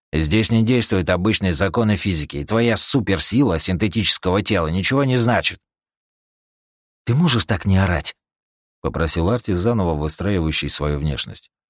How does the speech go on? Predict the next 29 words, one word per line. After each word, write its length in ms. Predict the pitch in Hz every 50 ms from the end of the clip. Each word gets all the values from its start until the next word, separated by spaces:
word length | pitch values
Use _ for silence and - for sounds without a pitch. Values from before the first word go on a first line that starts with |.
| _ _ _ _ _ -
«Я 240 | - 87 110 135 143
не 120 | 143 143 143
ору, 380 | 147 147 143 143 120 78 - _ _ -
а 160 | 85 90 87
просто 340 | 78 107 117 107 - - 85
громко 380 | 90 117 127 117 95 - 95
рассуждаю». 680 | 87 90 85 - 101 98 92 85 85 80 73 65 - - _ _ _ _ _ _ _ _ _ _ _ _ _ _ _ _ _ _ _ _ _ _ _ _ _ _ _ _ _ _ _ _ -
«Не 100 | 98 98
забывай, 380 | 101 117 113 120 120 104 90
что 180 | 82 - - 85
ты 140 | - 98 95
рассуждаешь 600 | 92 - - 107 98 95 107 131 117 98 - -
в 40 |
моей 200 | 90 92 98 101
голове». 440 | 92 92 101 98 92 80 76 64 - _ _ _ _ _ _ _ _ _ _ _ _ _ _ _ _ _ _ _ _ _ _ _ _ _ _
После 280 | - 71 67 - 71 71
того, 260 | 69 73 78 87 82
как 200 | - 73 73 -
Арти 240 | 78 73 - - 65
вернулся 480 | 64 71 73 78 80 78 73 - 71
к 60 | - -
первоначальной 640 | - 73 69 71 73 73 73 - - 78 73 67
локации, 520 | 67 67 73 78 78 - 156 151 - - 131
он 160 | 135 147 147
обнаружил, 640 | 131 113 107 95 82 69 64 62 64 60 58 60 62
что 240 | - - - 87 65
вместо 400 | 64 71 76 73 71 - 73 67
приветливой 540 | - 78 76 73 71 - - 65 64 65
девушки 560 | 67 71 120 147 147 127 - - - 120 117